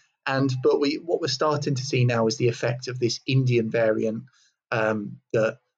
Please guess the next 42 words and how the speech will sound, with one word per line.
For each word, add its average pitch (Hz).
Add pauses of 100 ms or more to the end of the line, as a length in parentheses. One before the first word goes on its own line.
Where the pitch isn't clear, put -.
(220)
we 117
have 110
been 110
told 113
about 117
over 117
the 110
last 104
few 104
weeks - (120)
to 120
a 113
month. 117 (480)
This 123
variant 123
that 123
spread 127
very 127
quickly 120 (240)
across 123
the 123
country. 117
It's -
now 131
the, 123
uh, 117 (600)
it's 123
now 135
the 123
dominant 147
variant 143
in 139
the 135
U 139
K. 139
I 131
think 127
near 127
seventy-five 127
percent 127
of 127
cases 131